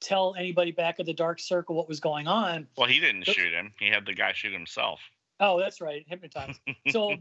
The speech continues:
Speaker 1: basically, he was, he was killed before he could say anything.
Speaker 2: Exactly.
Speaker 1: So as far as the Dark Circle is concerned,
Speaker 2: They're
Speaker 1: he
Speaker 2: still
Speaker 1: was prob-
Speaker 2: friends, yeah.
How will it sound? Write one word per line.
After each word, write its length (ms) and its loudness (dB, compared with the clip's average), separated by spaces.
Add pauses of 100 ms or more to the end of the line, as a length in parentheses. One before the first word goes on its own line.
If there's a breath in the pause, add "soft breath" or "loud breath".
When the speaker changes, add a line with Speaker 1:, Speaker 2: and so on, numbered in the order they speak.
(140)
Speaker 1:
basically, 480 -2
he 80 -2
was, 260 -4 (300)
he 180 -2
was 160 -2
killed 540 0
before 320 -2
he 100 -2
could 140 -8
say 180 0
anything. 360 -6 (320)
Speaker 2:
Exactly. 540 0 (200)
Speaker 1:
So 160 0
as 120 -4
far 160 2
as 120 -4
the 60 -18
Dark 260 -2
Circle 400 -4
is 100 -8
concerned, 560 -8 (420 loud breath)
Speaker 2:
They're 140 4
Speaker 1:
he 80 0
Speaker 2:
still 120 4
Speaker 1:
was 100 0
prob- 180 2
Speaker 2:
friends, 320 -6
yeah. 200 -4